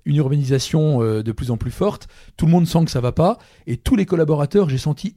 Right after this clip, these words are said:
énormément d'espérance. C'était très impressionnant, à la fois la fierté qu'ils avaient de participer à une belle entreprise,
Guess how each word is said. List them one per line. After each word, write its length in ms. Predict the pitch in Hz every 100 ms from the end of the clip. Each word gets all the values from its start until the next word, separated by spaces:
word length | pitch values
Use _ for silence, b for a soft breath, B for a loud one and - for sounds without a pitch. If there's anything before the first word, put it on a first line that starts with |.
| -
énormément 400 | 208 190 170 165
d'espérance. 500 | 151 - 139 117 - b b b
C'était 220 | - 143
très 220 | 156 202 190
impressionnant, 600 | 180 175 - 170 151 -
à 60 | 147
la 100 | 160
fois 120 | 180
la 80 | 131
fierté 420 | - 190 - 196
qu'ils 220 | 147 131
avaient 300 | 139 156 135 b b
de 140 | 127 123
participer 500 | 131 - 135 135 165
à 20 |
une 120 | 120
belle 200 | 101 147
entreprise, 500 | 180 190 175 226 233